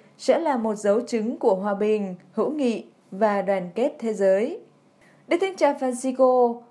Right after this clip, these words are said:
một vị giáo hoàng yêu thể thao, cũng thường nói về nó như một chỗ đặc thù để học về các đức hạnh và thực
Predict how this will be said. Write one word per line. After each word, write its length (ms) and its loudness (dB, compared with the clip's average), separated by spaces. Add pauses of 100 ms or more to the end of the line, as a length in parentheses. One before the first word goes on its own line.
một 120 4
vị 200 0
giáo 180 0
hoàng 320 0
yêu 220 4
thể 140 0
thao, 540 0 (180)
cũng 180 0
thường 260 2
nói 220 -2
về 200 2
nó 420 -2
như 220 4
một 200 -2
chỗ 200 2
đặc 220 2
thù 420 2 (340)
để 160 4
học 360 -2
về 320 2
các 240 -6
đức 160 -2
hạnh 260 0 (420)
và 260 2
thực 180 -6